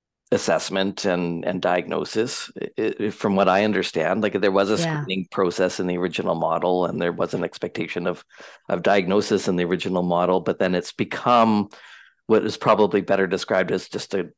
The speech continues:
Speaker 1: um, a informed consent only model or a harm reduction model, maybe.
Speaker 2: Uh, yeah, yeah. And it's worth noting that the original Dutch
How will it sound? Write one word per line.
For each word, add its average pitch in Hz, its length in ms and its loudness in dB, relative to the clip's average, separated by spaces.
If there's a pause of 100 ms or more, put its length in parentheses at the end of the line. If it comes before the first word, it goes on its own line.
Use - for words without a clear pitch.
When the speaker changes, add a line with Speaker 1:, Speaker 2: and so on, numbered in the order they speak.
(140)
Speaker 1:
um, 92 480 -4 (960)
a 85 240 -2 (240)
informed 107 340 2
consent 92 380 -2
only 95 240 2
model 80 480 -4 (140)
or 110 200 2
a 85 60 0
harm 92 240 2
reduction 85 420 -2
model, 80 300 -2
maybe. 85 420 -8 (640)
Speaker 2:
Uh, 160 160 -4
yeah, 139 340 -6 (120)
yeah. 135 300 -4 (100)
And 185 260 0
it's 196 220 -4
worth 202 260 -2
noting 160 400 -2
that 135 280 -10
the 143 160 -4
original 139 420 -4
Dutch 131 580 -6